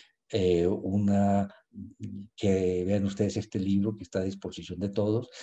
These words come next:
que es la ética de la inteligencia artificial, principales retos éticos y efectos no deseados de la ética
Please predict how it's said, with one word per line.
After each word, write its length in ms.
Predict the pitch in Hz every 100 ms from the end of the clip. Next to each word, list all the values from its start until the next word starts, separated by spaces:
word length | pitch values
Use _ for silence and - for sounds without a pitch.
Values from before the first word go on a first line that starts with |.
| - _ _ _ _ _ _
que 160 | - 101
es 80 |
la 160 | 98 95
ética 340 | 98 110 -
de 80 | 90
la 60 | 82
inteligencia 600 | 82 85 78 87 85 87
artificial, 800 | - - 78 - 92 98 98 - - _
principales 560 | 101 87 90 87 95
retos 420 | 85 87 98 - 98
éticos 500 | 98 110 101 - -
y 140 | 107
efectos 420 | 87 104 98 107 92
no 160 | 98
deseados 580 | 90 - 95 98 101 98
de 100 | 95
la 140 | 82
ética 420 | 87 90 - 98